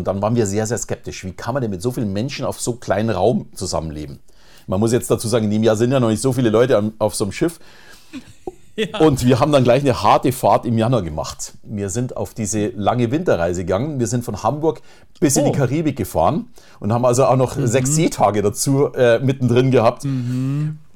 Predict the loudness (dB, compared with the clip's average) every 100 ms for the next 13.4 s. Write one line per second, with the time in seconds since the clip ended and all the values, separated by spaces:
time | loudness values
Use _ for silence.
0 | -10 -4 -2 -2 -2 -4 0 0 2 2
1 | 0 0 0 0 0 -4 -2 0 0 0
2 | -2 -4 -6 -8 -10 -10 -8 -8 -6 -8
3 | -10 -8 -8 -8 -8 -10 -12 -16 -10 -12
4 | -10 -16 -16 -12 -10 -8 -2 0 0 0
5 | -4 -2 -4 -2 -6 -6 -4 -4 -4 -10
6 | -10 -6 -6 -4 -6 -4 -4 -4 -6 -20
7 | -18 -6 -2 -2 -4 -4 -4 -2 -4 -2
8 | 0 0 0 -2 -2 -2 -4 -6 -6 -6
9 | -6 -4 -6 -4 -6 -6 -10 -4 -4 -2
10 | -6 -8 -8 -10 -6 -4 -2 -2 -4 -6
11 | -12 -20 -16 -6 0 0 0 -4 -4 -4
12 | -4 -6 -4 -2 -2 -2 -2 -4 -8 -4
13 | -2 -2 -4